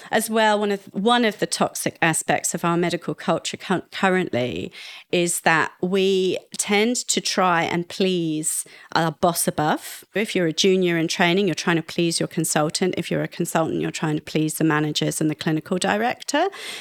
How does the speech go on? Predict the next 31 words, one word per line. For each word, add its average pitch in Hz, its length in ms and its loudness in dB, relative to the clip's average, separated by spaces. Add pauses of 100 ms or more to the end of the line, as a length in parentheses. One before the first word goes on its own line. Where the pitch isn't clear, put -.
(220)
We 339 160 4
forget 330 560 2
that 233 80 0
we're 233 100 2
there 254 220 2
to 233 120 -2
serve 214 300 2
the 202 80 0
public, 180 640 0
and 220 340 2
yet 262 280 0
we're 233 140 0
not 311 320 0
being 262 240 2
patient-centered 190 840 -2
a 170 60 -4
lot 196 420 0
of 247 200 -4
the - 80 -4
time, 214 360 0
and 175 100 -2 (260)
we're 247 180 6
not 277 340 0 (300)
enabled 196 580 2
to - 220 -6
be - 160 -2
patient-centered - 800 -4
because - 240 -6
of - 100 -8
our 147 80 -2
structures. - 760 -6